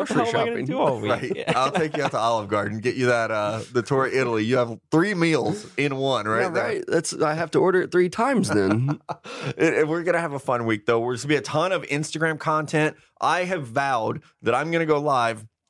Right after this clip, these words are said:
Speaker 3: Tuesday, Wednesday, Thursday, Friday, Saturday, Sunday this week, giving you guys, uh, combine content.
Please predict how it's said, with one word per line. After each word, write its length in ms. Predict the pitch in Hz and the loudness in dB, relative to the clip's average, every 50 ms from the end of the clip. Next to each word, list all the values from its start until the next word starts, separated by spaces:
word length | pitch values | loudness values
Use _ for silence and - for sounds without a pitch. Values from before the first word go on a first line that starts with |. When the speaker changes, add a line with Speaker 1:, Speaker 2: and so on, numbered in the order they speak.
| _ _ _ _ _ _ | _ _ _ _ _ _
Speaker 3:
Tuesday, 600 | - - 160 185 170 151 170 160 156 160 156 143 - | 0 2 2 2 4 4 4 4 4 2 0 -4 -4
Wednesday, 440 | - 127 147 156 151 135 156 151 151 | -2 0 2 2 2 2 0 0 2
Thursday, 320 | 147 143 143 139 131 135 | 4 2 2 4 2 -2
Friday, 340 | 127 - 135 127 123 120 120 | 0 0 0 0 0 0 -2
Saturday, 400 | - - 123 123 123 120 117 113 | 0 0 0 0 0 -2 -4 -4
Sunday 460 | 107 - - 123 117 110 110 101 104 | -4 -2 -2 -2 0 0 0 0 0
this 220 | 104 104 104 - - | 0 0 -2 -2 0
week, 180 | 110 107 101 78 | -2 -2 0 0
giving 220 | 113 120 123 127 | -2 -2 0 0
you 100 | 123 123 | -2 -2
guys, 320 | 117 120 117 117 113 110 - - - _ _ _ _ - | 0 0 0 0 -2 -4 -10 -18 -20 _ _ _ _ -4
uh, 100 | 87 82 | -4 -2
combine 460 | - 131 143 135 131 127 127 123 113 | -2 0 -2 -2 0 -2 -4 -4 -4
content. 480 | - 131 120 123 107 - 123 123 - | -4 -4 -4 -4 -2 0 -2 -2 -2